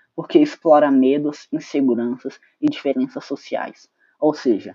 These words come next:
as vulnerabilidades. Aliás, depois que esse conteúdo é disparado pelos criadores e primeiros propagadores para diversos grupos de mensagens instantâneas, como WhatsApp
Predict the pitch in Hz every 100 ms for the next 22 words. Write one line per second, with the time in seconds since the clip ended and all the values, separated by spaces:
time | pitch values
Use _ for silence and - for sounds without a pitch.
0 | _ - 120 139 135 156 196 190 165 151
1 | 143 139 - - - _ _ _ _ _
2 | _ 143 151 160 143 90 - 139 147 147
3 | 202 196 - 147 135 - 143 143 127 120
4 | 127 110 - _ - 127 143 - - 117
5 | 123 135 117 107 - 110 - - 110 101
6 | 113 117 104 - _ _ 113 139 127 127
7 | 131 139 - - 156 - 120 117 117 135
8 | 127 120 - 120 117 123 127 135 156 -
9 | - 135 131 131 _ _ _ - 131 110
10 | 110 127 127 123 117 - 101 - 120 98
11 | - _ - - 139 135 147 - 151 147
12 | 147